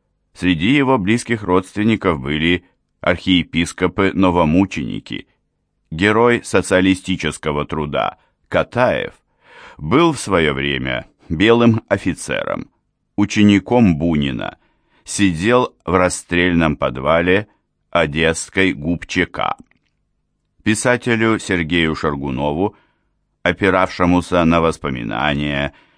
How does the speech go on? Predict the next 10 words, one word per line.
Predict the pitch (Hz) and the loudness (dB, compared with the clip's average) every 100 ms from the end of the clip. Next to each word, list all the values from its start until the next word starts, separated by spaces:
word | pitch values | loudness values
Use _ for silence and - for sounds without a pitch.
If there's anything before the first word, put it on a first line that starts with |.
| _ | _
архивные | - 156 - 120 123 117 107 98 | -2 -2 2 2 4 2 2 0
документы, | 90 - 73 76 80 78 73 76 _ _ _ - | -4 -4 -2 -2 -2 -2 -4 -6 _ _ _ 0
мемуарную | 98 107 95 101 92 80 73 71 67 - | 2 4 4 4 2 0 -4 -4 -8 -8
и | 78 | -8
биографическую | 60 53 50 50 65 - 151 147 - 139 | -6 -8 -8 -8 -4 -4 -2 -4 -2 0
литературу, | 135 135 127 123 120 120 117 113 _ _ _ _ _ - | 0 0 0 -2 -2 0 0 0 _ _ _ _ _ -6
блестяще | 82 113 113 - 87 73 62 - 50 | 0 2 2 2 2 2 0 -10 -12
удалось | 50 53 60 80 107 - _ _ _ - | -12 -8 -4 0 -2 -4 _ _ _ -8
воссоздать | 85 107 - 107 87 117 117 | -2 -2 0 0 2 -2 0
непростую, | 104 92 82 - - 78 82 90 120 | -2 0 -2 -2 -8 -4 0 -2 -4